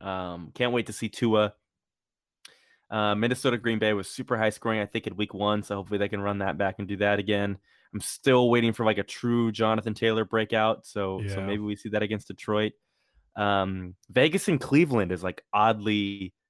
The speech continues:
Speaker 1: oddly super interesting now. Um, Vegas trying to bounce back.
Speaker 2: I
Speaker 1: Cleveland fresh off of their miracle.
Speaker 2: I, I'm excited for that game. I think that that
Speaker 1: Yeah.
Speaker 2: could go either way.
Speaker 1: Yeah.
Speaker 2: Um, I think there's gonna be a lot of points on the board. I,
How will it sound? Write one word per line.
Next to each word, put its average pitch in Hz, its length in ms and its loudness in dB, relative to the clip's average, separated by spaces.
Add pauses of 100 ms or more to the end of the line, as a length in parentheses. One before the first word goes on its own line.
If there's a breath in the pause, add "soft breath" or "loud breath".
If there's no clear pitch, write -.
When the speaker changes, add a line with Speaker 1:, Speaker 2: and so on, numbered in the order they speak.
(240)
Speaker 1:
oddly 107 300 -4
super 107 260 -6
interesting 101 480 -6
now. 101 320 -4 (540)
Um, 90 580 -8
Vegas 98 240 -2
trying 104 140 0
to 98 80 -2
bounce 98 240 -2
back. 98 500 0
Speaker 2:
I - 20 -20 (120)
Speaker 1:
Cleveland 98 240 -4
fresh - 240 -4
off 92 160 -4
of 92 80 -6
their 95 340 -2
miracle. 98 420 -2
Speaker 2:
I, 98 40 -4
I'm 277 120 -2
excited 269 440 -4
for 160 140 -4
that 127 200 -2
game. 117 240 -2
I 131 80 -2
think 208 280 -4
that 202 420 -2
that - 20 -18
Speaker 1:
Yeah. 151 220 6
Speaker 2:
could 190 120 0
go 180 220 0
either 190 420 -2
way. 139 560 0 (280)
Speaker 1:
Yeah. 127 420 0
Speaker 2:
Um, 113 160 -6 (180)
I 139 60 -6
think 170 240 -4
there's - 160 -14
gonna 226 140 -2
be 180 80 -4
a 156 40 -6
lot 160 200 -4
of - 40 -10
points 156 380 -10
on 113 80 -10
the 104 60 -12
board. 107 320 -10
I, 104 80 -10